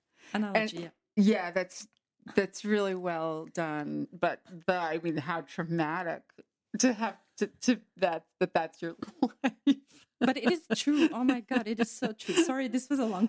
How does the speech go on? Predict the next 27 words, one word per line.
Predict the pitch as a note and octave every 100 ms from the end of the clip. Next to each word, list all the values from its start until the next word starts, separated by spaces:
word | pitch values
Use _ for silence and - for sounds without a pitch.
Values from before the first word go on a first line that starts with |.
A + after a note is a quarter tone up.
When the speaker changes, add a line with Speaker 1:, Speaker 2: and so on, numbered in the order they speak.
| -
Speaker 2:
The, | - C4
Speaker 1:
example, | G#3+ A3 G#3+ G#3
but | G3
Speaker 2:
yeah. | G3+ F3+ F3 G3 - -
Speaker 1:
I've | A3+ G#3 - - -
even, | A#3+ A3+ B3 -
like, | G#3+ A3+ -
with | A#3+ -
having | A3 A3 B3+ A3 -
a | A3
family | A3 A#3 A3 A3+
in | A3
another | G#3 G3 F#3
country, | G#3 A3 G3+ G#3
it | F#3+
is | G3+ -
so | - - F#3+ E3+
hard. | F3 E3+ -
And, | G#3+ A3 _ _ _ -
you | A3
know, | C4 A3+ A#3 -
every | B3 C#4
time | - A#3 A3 G#3+
you | A3
have, | A#3
like, | A3 A3 -
five, | - C4+ C4 B3+